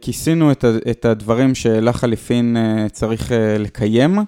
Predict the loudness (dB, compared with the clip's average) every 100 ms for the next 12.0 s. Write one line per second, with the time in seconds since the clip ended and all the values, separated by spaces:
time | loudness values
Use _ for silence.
0 | -6 _ _ -4 2 2 2 0 -2 -2
1 | 2 2 2 0 -2 -2 -4 -2 -4 -4
2 | -4 0 0 -2 -4 -20 _ _ _ _
3 | _ -6 0 2 4 2 2 0 0 0
4 | 0 0 2 2 4 4 6 4 4 0
5 | 0 0 2 2 2 2 4 4 2 2
6 | 2 0 2 2 2 0 -4 -6 -4 -4
7 | 0 0 0 -2 -2 0 -2 -2 0 2
8 | 2 0 -10 _ _ _ _ -2 2 4
9 | 4 4 2 -2 -2 0 2 2 0 -4
10 | -4 -4 -2 0 2 2 0 -4 -4 -2
11 | -2 -4 -4 -4 -2 -2 -4 -6 -8